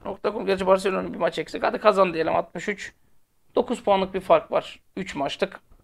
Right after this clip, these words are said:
Herifler dört beş maç kazandı mıydı zaten şampiyon. Bu Ancelotti'yi gönderip Löw'ü getireceğine gerçekten inanıyorlar mı? Bu da ayrı bir mesele. Fenerbahçe sekiz haftalık seriyi yakaladı.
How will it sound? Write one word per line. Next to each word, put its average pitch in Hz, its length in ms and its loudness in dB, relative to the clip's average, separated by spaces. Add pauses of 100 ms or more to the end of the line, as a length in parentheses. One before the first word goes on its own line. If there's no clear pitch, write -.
(240)
Herifler 160 340 -2
dört 165 180 0
beş 165 180 -2
maç - 240 -4
kazandı 156 320 -2
mıydı 151 160 -12
zaten 160 260 -2
şampiyon. 156 440 -4 (600)
Bu 285 140 10
Ancelotti'yi 220 600 6
gönderip 175 380 2
Löw'ü 180 240 2
getireceğine 185 440 2
gerçekten 190 400 -4
inanıyorlar 180 480 2
mı? - 200 -10 (960)
Bu 190 80 -10
da 156 60 2
ayrı 139 240 2
bir - 60 -10
mesele. - 320 -10 (1300)
Fenerbahçe 277 580 8
sekiz 262 260 -2
haftalık 254 360 0
seriyi 254 280 2
yakaladı. 254 560 4